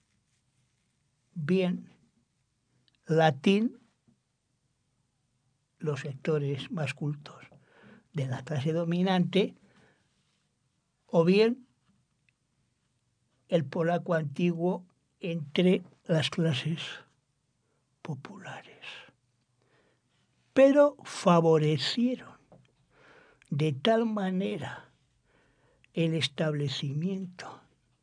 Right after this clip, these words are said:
de las instituciones judías de enseñanza que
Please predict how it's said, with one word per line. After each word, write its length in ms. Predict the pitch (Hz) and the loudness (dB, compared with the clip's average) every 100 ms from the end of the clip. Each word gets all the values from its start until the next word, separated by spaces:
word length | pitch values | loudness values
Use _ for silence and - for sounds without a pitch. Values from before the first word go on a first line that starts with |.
| _ _ _ _ _ _ _ _ _ 165 | _ _ _ _ _ _ _ _ _ -6
de 200 | 156 151 | -4 -2
las 380 | 147 143 139 - | -2 -2 -4 -8
instituciones 1080 | - - 131 - - - 208 226 240 - - - _ _ _ _ _ _ - | -12 -10 -12 -12 -16 -12 -10 -10 -12 -20 -20 -20 _ _ _ _ _ _ -20
judías 720 | - 170 160 175 202 123 - - - - _ _ _ _ - - _ - | -10 -4 -2 0 0 -4 -8 -16 -20 -20 _ _ _ _ -20 -20 _ -6
de 120 | 196 | -4
enseñanza 880 | 220 - 190 165 180 190 175 - 233 - - - - - - _ _ _ _ _ _ _ _ - - - - - _ - - _ _ _ _ _ | -2 -4 -4 -2 -2 -2 -4 -6 -8 -14 -20 -20 -20 -20 -20 _ _ _ _ _ _ _ _ -20 -20 -18 -16 -16 _ -20 -20 _ _ _ _ _
que 360 | - 240 269 | 0 4 4